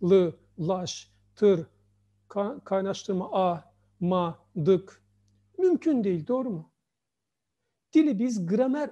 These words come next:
öğrenerek öğrenmiyoruz. Özellikle çocukken dili bu şekilde edinmiyoruz biz.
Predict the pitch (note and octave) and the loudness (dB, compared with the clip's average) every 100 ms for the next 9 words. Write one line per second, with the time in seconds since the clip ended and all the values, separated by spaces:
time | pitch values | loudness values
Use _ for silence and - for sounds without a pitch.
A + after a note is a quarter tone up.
0 | - A#3 A#3 A3+ A3 B3 A#3 A#3+ C#4 B3 | 2 2 4 0 -2 -2 -2 -2 -2 -8
1 | G3+ E3+ - - _ _ _ - C4 D#4 | -8 -10 -12 -18 _ _ _ -6 -4 -2
2 | E4 D#4 - C#4+ C#4+ - B3+ G#3+ E3+ F#3 | -2 -4 -4 -4 -4 -4 -6 -4 -4 0
3 | C#4 E4 D4+ D4 - B3+ C#4+ C#4 D#4 C#4+ | 0 0 0 -2 -2 -2 -2 -2 0 0
4 | B3 F#3 D3 - - - - | 0 -2 -4 -10 -16 -20 -20